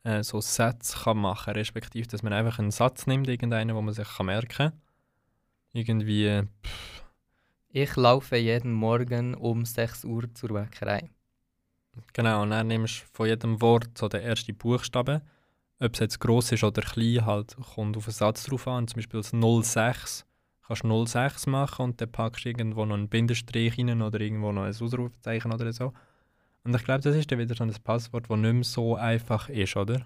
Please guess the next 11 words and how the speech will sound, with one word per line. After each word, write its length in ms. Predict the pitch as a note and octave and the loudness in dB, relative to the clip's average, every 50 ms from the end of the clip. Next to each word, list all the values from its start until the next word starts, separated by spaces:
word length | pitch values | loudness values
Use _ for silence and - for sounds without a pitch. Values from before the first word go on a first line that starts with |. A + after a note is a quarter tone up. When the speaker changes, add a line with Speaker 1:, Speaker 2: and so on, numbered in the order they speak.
| - _ | -6 _
Speaker 2:
Genau, 200 | - D3 D3+ D3 | -2 2 2 4
aber 260 | C#3 B2 A#2 A#2 A#2 A#2 | 4 4 2 2 0 0
für 180 | A2+ - B2+ | -2 -2 -2
dich 200 | A#2+ B2+ B2 B2 - | 0 0 0 -2 0
trotzdem 460 | - B2 C3 D3 - - - D3 C3 | 2 2 2 2 2 0 -2 0 0
noch 100 | C3+ - | 0 0
einfach 420 | - A#2+ A#2+ A#2+ B2 - B2+ - - | 2 2 2 4 2 0 -4 -4 -4
zu 120 | - - | -2 0
merken 520 | G#2 G2+ G2+ A2+ C#3+ E3 - - - - - | 2 2 4 2 2 2 0 -4 -8 -4 -2
eigentlich, 400 | B2+ A2+ G#2+ G#2+ G#2 G2 F#2+ - - | 0 0 2 2 0 0 -2 -2 -4
weil 520 | G#2 G#2 G#2+ G#2+ G#2+ G#2 G#2+ G#2+ G#2+ - | -2 0 0 2 2 2 0 -2 -4 -6